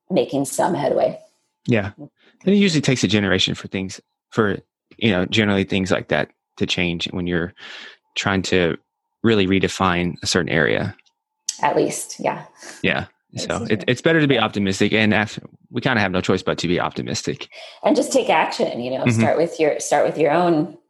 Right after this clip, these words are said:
Speaker 1: house, if you will. Like, what's, how are, how, what kind of dynamic am I creating? Am I trying to find women?
Speaker 2: Mm-hmm.
Speaker 1: Can I, can I diversify in general?
Speaker 2: So entrepreneurs right now, it, it, um, it's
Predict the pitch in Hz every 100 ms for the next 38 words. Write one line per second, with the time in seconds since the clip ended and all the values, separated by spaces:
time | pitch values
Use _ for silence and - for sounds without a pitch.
0 | _ - 151 165 - 165 160 170 156 196
1 | 202 165 - - - - 147 - - -
2 | - - - 147 135 - 180 214 175 170
3 | 147 - 165 160 160 - 160 151 156 147
4 | - - 185 - - 180 170 - 180 151
5 | _ - - 110 107 - - 143 - -
6 | 185 - 175 160 - - - - _ _
7 | _ _ _ _ _ _ _ 175 - -
8 | - - - - - - - - - -
9 | 190 147 160 _ _ _ _ _ _ _
10 | _ _ - 135 123 - _ - _ -
11 | 151 175 - 143 135 131 107 87 101 98
12 | 98 87 82 90 - 85 - 95 85 85
13 | 85 - _ _ _ _ _ _ _ _
14 | _ - 113 - -